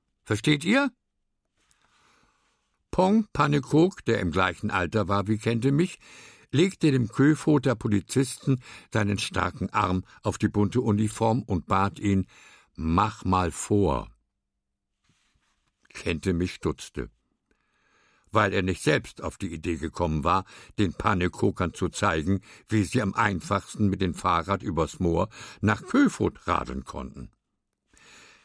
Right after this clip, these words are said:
Er schwang sich sogleich auf sein Polizeifahrrad, rief noch: "Seht ihr, so!" und radelte übers Moor davon. Am nächsten Morgen war er wieder da.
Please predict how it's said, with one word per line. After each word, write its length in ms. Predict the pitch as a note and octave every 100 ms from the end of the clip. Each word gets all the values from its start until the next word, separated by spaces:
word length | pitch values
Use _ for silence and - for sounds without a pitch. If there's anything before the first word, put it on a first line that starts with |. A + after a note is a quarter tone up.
| -
Er 120 | A2+
schwang 320 | G#2+ F#3+ A3
sich 160 | F#3+ F#3+
sogleich 460 | F3 A2+ B2+ D3+ B2+
auf 160 | A#2+
sein 180 | C3 A2
Polizeifahrrad, 1080 | G#2+ F2+ D#2 B2+ C#3 B2+ D3 C#3+ C#3+ D#3+ - - - -
rief 340 | A2+ G3+ -
noch: 260 | D3+ C#3 - _
"Seht 380 | F#2+ F3+ C4+ -
ihr, 220 | C3+ D#2+
so!" 420 | A#2+ D#4+ C#4+ - _ _ _ - - _
und 280 | - G#2 -
radelte 540 | G#2+ G3 G#3 G3+ D#3+
übers 420 | F3 A#2+ F2+ E2+ -
Moor 320 | G2+ A#2+ G2
davon. 460 | G#2+ - F#2 C2+ _ _ _ _ _ _ _ - - _ _ -
Am 160 | F#3+
nächsten 320 | D3 B2 - C#3
Morgen 340 | F#2 C#2+ C#2
war 160 | - C2
er 80 |
wieder 200 | F2 C#3
da. 320 | D#3+ F#2 -